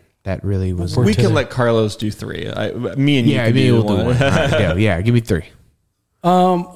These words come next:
Speaker 3: I would say the biggest one, and it, it was today. I do a, one of my coaches is a meditation coach, and he's a Christian
Speaker 1: Sure.
Speaker 3: meditation coach. And so it's not, we're not zenning out on nothingness. We're, we're really trying to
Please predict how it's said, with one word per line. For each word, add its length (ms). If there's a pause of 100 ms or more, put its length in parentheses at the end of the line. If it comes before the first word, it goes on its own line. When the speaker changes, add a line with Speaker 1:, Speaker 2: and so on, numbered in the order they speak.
(240)
Speaker 3:
I 80
would 120
say 120
the 100
biggest 360
one, 160
and 120
it, 280
it 100
was 320
today. 240
I 140
do 240
a, 340 (1040)
one 220
of 60
my 100
coaches 440
is 120
a 60
meditation 600
coach, 380
and 140
he's 100
a 60
Christian 340
Speaker 1:
Sure. 80
Speaker 3:
meditation 420
coach. 320
And 140
so 160
it's 180
not, 300 (640)
we're 80
not 220
zenning 420
out 220
on 180
nothingness. 640
We're, 300
we're 180
really 340
trying 240
to 100